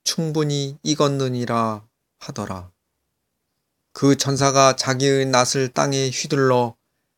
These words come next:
땅의 포도를 모아 하나님의 진노의 큰 포도즙 틀 속에 던지니 도시 밖에서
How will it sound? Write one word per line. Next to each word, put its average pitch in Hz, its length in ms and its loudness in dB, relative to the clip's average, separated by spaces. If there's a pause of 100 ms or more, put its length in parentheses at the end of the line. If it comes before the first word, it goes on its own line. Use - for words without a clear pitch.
(160)
땅의 139 400 2
포도를 143 480 -2
모아 107 480 -4 (500)
하나님의 131 640 0
진노의 131 680 0
큰 151 500 -4
포도즙 147 480 0 (100)
틀 143 240 -4
속에 131 600 2
던지니 104 640 -4 (1080)
도시 135 320 4
밖에서 127 760 2